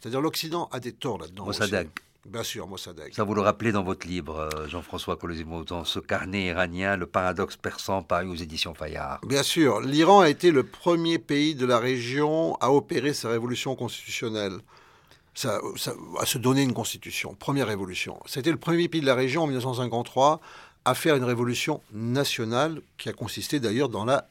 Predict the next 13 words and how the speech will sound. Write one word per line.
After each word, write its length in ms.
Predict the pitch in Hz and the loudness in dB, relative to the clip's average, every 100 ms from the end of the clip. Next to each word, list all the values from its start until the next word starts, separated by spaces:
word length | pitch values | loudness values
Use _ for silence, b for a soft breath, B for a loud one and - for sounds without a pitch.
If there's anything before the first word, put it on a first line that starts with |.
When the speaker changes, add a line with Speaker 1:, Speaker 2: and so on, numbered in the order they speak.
| - | -14
Speaker 1:
nationalisation 920 | 107 107 127 - 113 104 98 101 - 110 | -10 -2 -2 -2 -2 -4 -4 -4 -4 -6
du 120 | 98 | -6
pétrole. 500 | 104 98 - 73 60 - _ _ _ _ - - | -8 -8 -10 -12 -12 -20 _ _ _ _ -20 -10
Mais 120 | 101 | -6
Mossadegh 440 | 113 - 107 143 | -4 -4 -2 0
a 40 | 110 | -2
été 160 | - | -2
renversé 380 | 101 117 123 123 | -2 -2 -2 -4
par 120 | - | -4
la 120 | 78 80 | -6 -8
C 160 | 78 | -10
I 60 | 65 | -12
A. 140 | - | -14